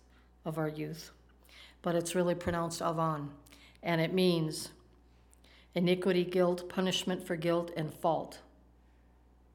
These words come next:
If you live on a fault line for an earthquake, you're in trouble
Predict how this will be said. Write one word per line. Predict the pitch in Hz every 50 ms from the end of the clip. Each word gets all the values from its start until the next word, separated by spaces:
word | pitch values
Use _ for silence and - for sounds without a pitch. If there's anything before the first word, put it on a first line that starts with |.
| - - - - - - - - - - - - - - - -
If | 202 -
you | 226 233
live | 233 240 226 220
on | 220 202
a | 196 190
fault | - - 202 202 202 202
line | 196 196 196 202 208 208 208 -
for | - - 185
an | 175 175
earthquake, | 180 185 175 180 - - 185 185 185 - - - - - - - -
you're | 175 170
in | 170 160
trouble | 165 170 156 151 151 143